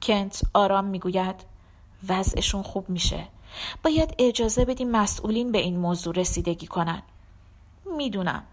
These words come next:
البته که می‌دونم.» «اونا بچه‌های تو نیستن عزیزم.» بریت ماری در جواب چیزی نمی‌گوید، چون خودش این را می‌داند. واضح است که این را می‌داند.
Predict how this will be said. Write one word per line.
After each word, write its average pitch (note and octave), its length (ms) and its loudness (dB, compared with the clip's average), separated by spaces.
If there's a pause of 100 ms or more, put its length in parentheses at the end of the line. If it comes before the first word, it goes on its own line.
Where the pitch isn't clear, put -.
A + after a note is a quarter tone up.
(420)
البته D4+ 460 6
که C4+ 120 0
می‌دونم.» F3+ 460 0 (1000)
«اونا F#3+ 240 0
بچه‌های G3 540 0
تو A#3+ 140 -8
نیستن B3 540 0
عزیزم.» G3+ 580 0 (1160)
بریت D#4+ 340 4
ماری C4 380 2
در A3 200 6
جواب G3 480 2
چیزی F#3 320 -2
نمی‌گوید، E3+ 680 -2
چون A3+ 220 0
خودش A3+ 540 0
این F#3 160 -2
را F3+ 120 2
می‌داند. E3+ 580 -4 (360)
واضح B3 500 4
است - 260 -2
که - 80 -4
این F3 160 -4
را F3 100 0
می‌داند. F3 580 -4